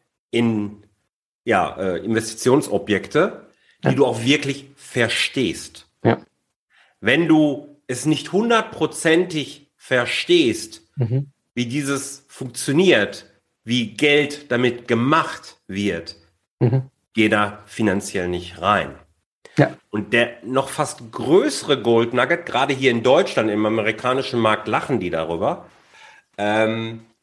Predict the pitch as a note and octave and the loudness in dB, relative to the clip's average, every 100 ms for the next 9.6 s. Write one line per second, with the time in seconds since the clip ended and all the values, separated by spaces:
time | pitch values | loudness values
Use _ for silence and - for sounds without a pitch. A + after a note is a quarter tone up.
0 | _ C3+ C3+ - D#3+ C#3+ D3 - C3+ C3 | _ -8 -8 -2 0 0 0 0 0 2
1 | D3+ D3 C3 C3 A#2 G#2 A#2 A#2+ A2+ - | 2 0 -2 -2 -4 -4 0 0 0 -4
2 | A#2 C3 E3+ F3 A2 F#2 - - - G2+ | 0 4 4 2 0 -2 -4 -12 -6 -4
3 | G2 F#2+ G2+ D#3+ F3 - _ _ _ _ | -4 -4 -2 -2 -4 -16 _ _ _ _
4 | _ A#2+ B2 A#2+ B2+ D#3 - - - _ | _ -6 -4 2 2 2 -2 -14 -20 _
5 | _ _ _ _ _ A2 A#2+ D3 F#3 - | _ _ _ _ _ 0 2 4 2 -4
6 | C#3+ - B2+ B2 F3+ G#3+ G3 A#3 - - | -10 -8 -2 -2 0 2 2 2 -6 -18
7 | _ _ _ - A#2+ A#2 - A#2 E3+ F#3+ | _ _ _ -2 -2 -2 -6 -2 0 0
8 | F3+ - B2+ D3+ B2+ A2+ A2+ E3 - C3 | -2 0 0 0 -2 -4 -4 -4 -2 0
9 | B2 G#2 G#2+ E3+ F#3+ | 2 2 2 0 -4